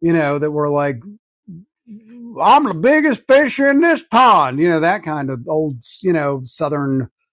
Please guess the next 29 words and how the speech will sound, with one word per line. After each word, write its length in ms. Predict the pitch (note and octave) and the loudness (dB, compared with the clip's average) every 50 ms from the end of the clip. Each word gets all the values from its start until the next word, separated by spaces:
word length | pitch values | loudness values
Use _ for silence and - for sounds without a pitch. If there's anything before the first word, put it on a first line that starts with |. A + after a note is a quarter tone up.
| _ _ _ _ _ _ _ _ _ - - - | _ _ _ _ _ _ _ _ _ -12 -10 -4
people 240 | C#3+ F3 F3 E3 F3 | -2 -2 0 0 0
that 60 | E3 D#3 | 0 0
were 100 | D3 C3+ | -2 -4
trapped 380 | - - E3 D3+ C#3+ B2+ - | -4 -4 -2 -2 -2 -2 -4
in 100 | D3+ C#3 | -8 -10
tropes. 480 | B2+ - D#3 D#3 D#3 D#3 D3+ B2+ - - | -8 -6 -4 -2 -2 -2 -2 -4 -8 -10
And 140 | D3+ C#3+ C#3 | -8 -6 -2
great 240 | F#3+ A3 B3+ B3+ A#3 | 0 0 0 0 -2
great 320 | B3 A#3+ B3 A#3+ A3+ G3 F#3 | -2 -2 -2 -2 -2 -6 -8
granddaddy 680 | G3+ G#3 A3+ B3+ C4+ C4+ B3+ A#3 C4 C#4 C#4+ D4 C#4+ | -4 -2 -2 0 0 -2 -2 -2 0 0 0 0 2
was 260 | B3+ B3 A#3+ A3+ - | 2 2 2 2 2
a 60 | G3+ E3 | -2 -6
good 340 | C#3+ D3+ C#4+ F4+ F4+ F4 | -4 -2 0 0 0 0
man. 420 | E4 D#4+ C#4+ C4+ A#3+ G3+ F3+ D#3+ D#3+ | 0 0 0 0 0 -2 -4 -4 -4
He 140 | F#3 A3+ A3+ | -4 -4 -2
was 260 | G#3 F#3+ C#3+ - - _ _ _ _ | -4 -4 -6 -8 -14 _ _ _ _
fighting 320 | A#3 - - - - G#3 | 2 2 2 2 0 -6
against 480 | G3+ F3+ F#3 A3+ A#3+ B3 - - - - | -10 -8 -6 -6 -8 -8 -8 -12 -12 -10
the, 100 | G3+ G3+ | -8 -4
you 100 | F#3+ F3+ | -2 -2
know, 220 | E3+ D#3 D3 C#3 C3 | 0 -2 -2 -4 -6
the 140 | C3+ C3+ | -6 -6
imperial 500 | C3+ B2+ A2+ - B2+ D3+ D3+ D3 C#3 B2+ | -6 -6 -6 -6 -4 -4 -4 -4 -4 -6
forces 440 | A2 - C#3+ D3 C#3+ A#2+ A2 A#2+ A#2 | -8 -10 -8 -8 -8 -8 -8 -10 -10
of 80 | A#2+ B2+ | -8 -8
the 40 | C3 | -6
North 220 | C#3 D#3 E3+ C#3 | -4 -4 -6 -8
or 100 | A2+ G#2+ A2+ | -10 -12 -12
whatever 420 | A2+ A#2+ B2+ B2 A#2+ A#2 A2+ G#2+ | -10 -10 -10 -10 -10 -12 -12 -14